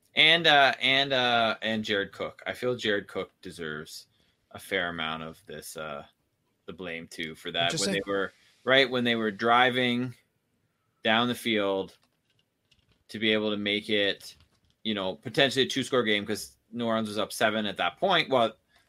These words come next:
Speaker 1: right, definitely a two-score game if they'd scored, but potentially a fourteen point lead, uh, early in the third quarter, and he fumbled the ball. Tampa Bay came down and tied the game, and they never looked back.
Speaker 2: Correct.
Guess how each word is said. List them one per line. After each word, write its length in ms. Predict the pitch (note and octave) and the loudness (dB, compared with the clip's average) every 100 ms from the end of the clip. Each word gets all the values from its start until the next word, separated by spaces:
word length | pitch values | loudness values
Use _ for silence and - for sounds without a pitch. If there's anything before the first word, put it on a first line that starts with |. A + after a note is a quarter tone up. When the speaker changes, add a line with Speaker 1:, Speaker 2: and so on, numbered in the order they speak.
| _ | _
Speaker 1:
right, 280 | A2+ B2 A#2+ | 0 0 4
definitely 320 | D3 C#3+ C#3+ | 2 4 0
a 40 | |
two-score 320 | A#2+ C3 C3 A#2 | 0 -2 0 0
game 140 | A2 | 0
if 60 | G2 | -2
they'd 140 | F#2 | -8
scored, 380 | - G2+ E2+ E2+ | -4 -4 -4 -4
but 180 | F#2 - | -8 -8
potentially 540 | G#2+ G#2+ - A2+ G#2 | -6 -4 -4 -2 0
a 140 | F#2+ F2 | -2 -2
fourteen 420 | A#2+ A2 - A2 | -4 -6 -6 -8
point 260 | G#2 G2 | -6 -6
lead, 380 | C3 C#3 C3+ B2+ _ _ _ _ - | -4 -2 -4 -6 _ _ _ _ -4
uh, 200 | G2+ G2 | 0 0
early 280 | G2+ A2 A2 | -2 -2 -2
in 80 | G#2+ | -4
the 60 | G2 | -4
third 300 | A2 G#2 - | -4 -4 -2
quarter, 540 | B2+ A2+ A2+ G#2+ G2+ _ _ _ | -2 0 0 0 -2 _ _ _
and 100 | G#2 | -14
he 60 | G2 | -8
fumbled 360 | - A#2 A#2 | -2 0 -2
the 40 | A2 | -2
ball. 360 | G#2+ G#2 G2+ G2+ | -2 0 0 -2
Tampa 240 | A2 G#2 | -4 0
Bay 140 | G#2+ | -2
came 200 | G#2 G#2 | -2 -4
down 300 | G2+ F#2+ G2 | -2 -2 -2
and 100 | F#2+ | -6
tied 240 | - F#2 G2 | -4 -4 -4
the 60 | |
game, 340 | F#2+ F#2+ F2+ F2+ | -4 -2 -2 -6
and 100 | F2 | -12
they 40 | |
never 240 | E2+ E2 D#2 | -12 -12 -14
looked 160 | E2+ | -18
back. 280 | C#2+ B1+ _ _ _ _ | -20 -20 _ _ _ _
Speaker 2:
Correct. 380 | A2+ F#2 - | -16 -16 -18